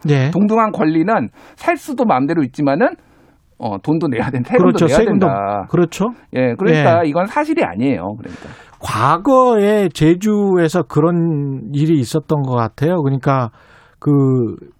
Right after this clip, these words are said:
Speaker 1: 토지나 주택을 사면
Speaker 2: 음.
Speaker 1: 뭐 영주권 오 년을 준다든가
Speaker 2: 예, 예.
Speaker 1: 뭐 이런 게 있었잖아요.
Speaker 2: 음.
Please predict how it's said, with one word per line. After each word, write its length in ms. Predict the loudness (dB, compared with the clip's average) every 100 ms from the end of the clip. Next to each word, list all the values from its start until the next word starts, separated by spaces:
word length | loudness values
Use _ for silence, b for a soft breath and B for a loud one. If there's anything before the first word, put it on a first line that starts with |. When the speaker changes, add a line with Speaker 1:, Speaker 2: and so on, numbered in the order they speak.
| _
Speaker 1:
토지나 920 | -4 0 0 2 2 2 2 0 -2 -8
주택을 420 | -8 -2 0 0 0
사면 540 | 0 0 0 0 -4 -6
Speaker 2:
음. 300 | -6 -4 0
Speaker 1:
뭐 380 | 2 2 0 -4 -2
영주권 600 | 0 2 0 -4 -2 0
오 200 | 2 2
년을 1040 | 2 2 0 -2 -6 -4 0 0 0 -4 -10 -8
준다든가 600 | -2 -2 0 -2 -2 -4
Speaker 2:
예, 60 | -4
예. 380 | -6 -8 -8 0
Speaker 1:
뭐 120 | 2
이런 280 | 4 2 4
게 260 | 2 2 -2
있었잖아요. 580 | -6 -4 -2 0 0 0
Speaker 2:
음. 460 | 0 -2 -4 -8